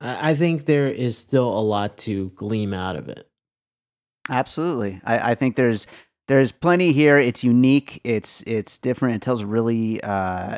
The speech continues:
Speaker 2: you know, it's a, it's a very interesting character to follow, you know, even with all the, the voiceover and all that. I mean, it really is a, uh, you know, and it, it's a great performance. I mean, we, we've spoken about the movie itself and we talked about Brad Pitt a little bit, but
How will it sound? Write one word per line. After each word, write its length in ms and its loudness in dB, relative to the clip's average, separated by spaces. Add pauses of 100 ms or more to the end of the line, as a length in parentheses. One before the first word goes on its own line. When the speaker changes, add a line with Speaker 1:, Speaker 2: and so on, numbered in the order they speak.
Speaker 2:
you 140 -2
know, 100 -2
it's 140 -4
a, 160 0
it's 100 0
a 80 6
very 440 4
interesting 440 0
character 460 -2
to 60 -6
follow, 560 -2
you 120 -2
know, 220 0
even 160 0
with 120 -2
all 140 0
the, 260 -6 (280)
the 80 -6
voiceover 800 -4
and 100 -2
all 160 0
that. 220 0
I 40 -2
mean, 140 -2
it 100 -4
really 640 0 (520)
is 240 -2
a, 380 -2
uh, 520 -4
you 160 -2
know, 80 2
and 160 4
it, 100 2
it's 200 0
a 40 2
great 280 4
performance. 500 0
I 80 0
mean, 220 2
we, 140 0
we've 360 -2
spoken 380 -2
about 260 -4
the 80 -4
movie 480 4
itself 400 -8
and 80 -6
we 80 -4
talked 240 -4
about 220 -6
Brad 240 -6
Pitt 100 -6
a 60 -4
little 180 0
bit, 240 -6
but 240 -2